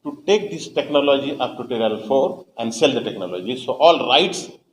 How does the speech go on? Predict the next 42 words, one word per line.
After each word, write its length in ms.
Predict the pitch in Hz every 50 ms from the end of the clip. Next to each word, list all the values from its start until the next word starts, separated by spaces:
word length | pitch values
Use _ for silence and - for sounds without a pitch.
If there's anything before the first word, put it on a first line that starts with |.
| _ _ _ _ _ _ _ -
will 140 | 117 135 139
be 120 | 139 139 139
available 680 | 117 120 113 110 120 123 123 120 117 120 123 - 123
with 220 | - 107 107 104 - - 104
M 140 | 95 95
I 60 | 92 87
T 120 | - -
W. 220 | - 80 - - 80 _ _ _ _ _ _ _ _ _ _ _ _ _ _ _ _ _ _ _ _ _ _ _ _
So 160 | - 165 160
this 240 | - - 110 117 147
is, 160 | 180 - -
this 180 | 135 160 - -
very, 420 | 147 139 139 156 156 - - 123
so 320 | - 175 170 156 139 - -
we 140 | 131 143 160
are 80 | 147 -
focusing 560 | - - 143 - 180 175 - 185 165 147 139
a 60 | 117
lot 580 | 104 107 113 143 175 - - - - - - _ _ _ _ _
on 200 | - 113 110 95 107
research 340 | 113 117 - 143 123 - -
now, 280 | 110 104 120 - - _ _ _ _ _ _ _ _ -
and, 340 | 101 101 104 107 107 104
uh, 360 | 104 98 98 95 95 95 95 - - _ _ _ _
I'm, 360 | 110 110 110 113 113 110 -
I'm 180 | 120 120 131 120
very 160 | 110 127 131
sure 240 | 131 - - 147 120
my, 200 | 110 110 110 110
our 200 | 107 123 127 127
faculties 480 | - 123 110 - 139 135 - 135 117 110
are 220 | 117 95 87 - - -
good, 340 | 123 131 127 - - - _ _ _ _ _ _ _
and 200 | - 107 110 104
we 80 | 113 135
have 240 | 131 123 113 104 -
good 280 | 143 185 175 - -
pro 200 | - 139 156 160
vice 240 | 139 135 135 135 -
chancellor 360 | 151 143 139 - - 135 120 117
with 160 | 113 - -
us, 280 | 107 - - - -